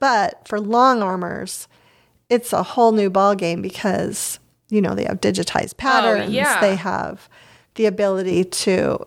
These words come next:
Speaker 1: you know, Marion can
Speaker 2: All
Speaker 1: go in there,
Speaker 2: computerized.
Speaker 1: com-, yeah, size it down, size it
Speaker 2: Yeah.
Speaker 1: up, d-,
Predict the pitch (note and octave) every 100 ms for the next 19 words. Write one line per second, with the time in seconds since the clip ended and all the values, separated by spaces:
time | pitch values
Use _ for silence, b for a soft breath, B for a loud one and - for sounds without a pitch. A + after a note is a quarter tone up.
0 | _ G3+ G3+ F3 F3+ G#3+ A#3 A3+ G#3 G3+
1 | C#4+ G#3 G#3 G#3 G3+ A4 G4 G#3+ D3+ C#3
2 | - F#3 - B3 G#3+ F3 A3+ A3 G#3+ G#3
3 | A#3+ G#3+ G3+ G#3 A3 A3 G#3+ G#3+ - -
4 | A3 G3+ G3+